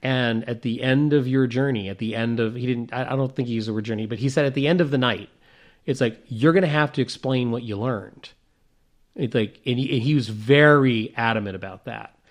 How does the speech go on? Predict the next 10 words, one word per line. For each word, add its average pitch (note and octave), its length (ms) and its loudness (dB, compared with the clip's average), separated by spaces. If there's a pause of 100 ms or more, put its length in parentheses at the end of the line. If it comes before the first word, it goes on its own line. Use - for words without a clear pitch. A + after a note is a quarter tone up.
(280)
So B2 460 4
when A#2 320 -2
I G#2+ 200 0
failed, G3 800 -2 (560)
I D#3 180 6
was A2+ 520 0 (260)
completely C3 1300 2
filled A2 320 -6
with A2 180 -12
dread, G2+ 460 -10